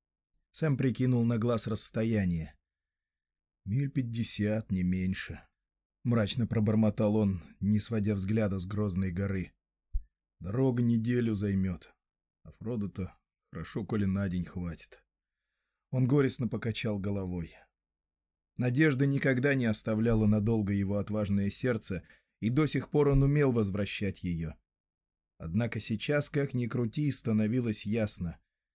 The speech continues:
припасов достанет в лучшем случае только на дорогу туда. Если даже им удастся выполнить задуманное, они останутся посреди ужасной равнины, одинокие, без пищи и крова.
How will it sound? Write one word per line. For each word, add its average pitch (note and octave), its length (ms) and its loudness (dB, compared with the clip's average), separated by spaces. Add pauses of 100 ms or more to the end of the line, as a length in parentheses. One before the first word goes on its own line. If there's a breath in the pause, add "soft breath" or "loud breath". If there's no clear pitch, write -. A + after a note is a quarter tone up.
(140)
припасов B2 560 0
достанет B2 560 -2
в A#2 60 -2
лучшем C3 340 0
случае A#2+ 500 -2
только B2+ 300 -2
на A#2 140 2
дорогу A2+ 400 0
туда. G#2 420 -4 (1400)
Если C3 340 0
даже B2 320 2
им A#2+ 140 4
удастся A#2 560 0
выполнить F#2+ 560 0
задуманное, G2+ 920 0 (360 loud breath)
они A#2+ 240 2
останутся C#3 580 2
посреди A#2 460 2
ужасной B2 580 2
равнины, A2+ 800 2
одинокие, G2+ 800 0
без F2 260 -6
пищи C3+ 440 -2
и A#2+ 100 0
крова. G#2+ 580 -2